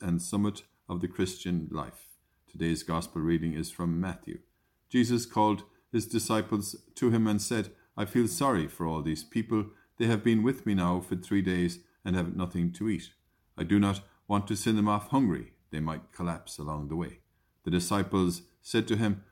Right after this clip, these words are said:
"Where could we get enough bread in this deserted place to feed such a crowd?"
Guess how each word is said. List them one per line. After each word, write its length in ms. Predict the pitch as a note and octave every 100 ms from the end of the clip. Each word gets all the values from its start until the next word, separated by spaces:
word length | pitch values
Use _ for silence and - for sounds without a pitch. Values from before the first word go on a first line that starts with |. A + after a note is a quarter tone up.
| _
"Where 340 | - B2 A#2 - _
could 140 | A2+
we 100 | B2+
get 200 | B2+ C3
enough 320 | A2 G#2 - -
bread 300 | G2 F#2+ G2
in 120 | F#2
this 200 | F2+ -
deserted 640 | - E2+ G2 G2 - E2 -
place 360 | - F#2 F#2 F#2
to 120 | -
feed 320 | F2 F#2 F2
such 280 | D#2 G2 F2
a 40 | E2+
crowd?" 460 | - F2+ D2 B1